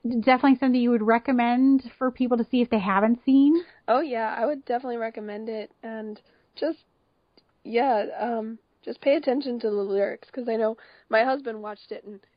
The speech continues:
Speaker 2: he wasn't quite, he's not as into musicals as me, you know? So he, he didn't know it was, like, all singing, so he didn't pay attention right at the very beginning, and he missed some things. <laughs>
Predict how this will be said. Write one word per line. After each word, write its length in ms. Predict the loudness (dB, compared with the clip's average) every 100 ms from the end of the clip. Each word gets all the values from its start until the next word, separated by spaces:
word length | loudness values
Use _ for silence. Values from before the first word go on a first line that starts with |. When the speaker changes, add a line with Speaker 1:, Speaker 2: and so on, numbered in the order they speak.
| _
Speaker 2:
he 100 | -10
wasn't 360 | -6 -4 -6 -8
quite, 260 | -8 -8
he's 140 | -10 -10
not 180 | -8
as 80 | -8
into 260 | -10 -12 -12
musicals 540 | -12 -10 -4 -4 -2
as 160 | -4 -4
me, 280 | -2 -2 -4
you 60 |
know? 240 | -4 -6 -8 -20 -20 _
So 140 | 0 0
he, 260 | -2 -12 -20 _ _ _ _
he 120 | -14 -8
didn't 240 | -6 -4
know 160 | 0 0
it 20 |
was, 80 | 0
like, 160 | -6 -8
all 240 | -6 -4 -6
singing, 380 | -10 -12 -10 -10 -14 _
so 80 | -6
he 80 | -4
didn't 220 | -6 -6
pay 220 | 0 6
attention 360 | 6 6 4 2
right 160 | 0
at 120 | -2 -4
the 60 |
very 300 | -2 0 0
beginning, 520 | -2 -10 -6 -6 -6 -8
and 80 | -10
he 100 | -12
missed 260 | -8 -10 -8
some 180 | -10 -8
things. 420 | -4 -4 -2 -4 -8 _ -20 -16 -16
<laughs> 80 | 0